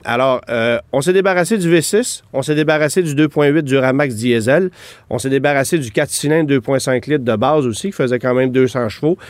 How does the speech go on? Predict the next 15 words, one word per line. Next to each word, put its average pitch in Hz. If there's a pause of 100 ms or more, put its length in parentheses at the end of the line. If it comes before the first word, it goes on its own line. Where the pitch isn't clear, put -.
(200)
qui 131
était 147
vraiment 143
pour 139
des 123
camions 135
plus 123
utilitaires. 131 (400)
Euh, 127 (120)
et 135
tout 240
ça, 240
c'est 170
remplacé 151
par 131